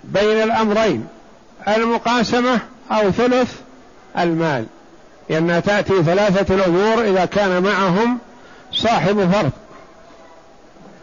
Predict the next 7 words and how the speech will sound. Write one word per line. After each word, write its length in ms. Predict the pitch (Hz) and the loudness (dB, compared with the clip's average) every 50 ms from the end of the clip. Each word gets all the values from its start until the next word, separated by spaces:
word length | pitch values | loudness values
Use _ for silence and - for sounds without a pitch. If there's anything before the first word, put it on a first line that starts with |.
| - - - | -20 -8 -4
ليس 320 | 170 220 247 240 - - | -2 0 0 0 0 0
معهم 500 | 240 247 240 240 220 214 202 196 220 220 | 0 0 0 0 0 0 0 0 0 0
صاحب 380 | 180 - 214 208 185 165 196 180 - - | 0 0 0 0 2 0 0 -2 -2 -2
فرض، 340 | 190 202 220 233 247 233 220 | 0 0 0 0 0 -2 -2
نقول: 240 | 202 - 226 226 | -4 -2 0 0
"أنت 260 | 226 220 - - 214 208 | 0 0 0 0 0 0
مخير 680 | 190 180 - 185 214 226 202 190 190 208 220 226 220 | 0 0 0 0 0 0 2 0 0 0 0 -2 -4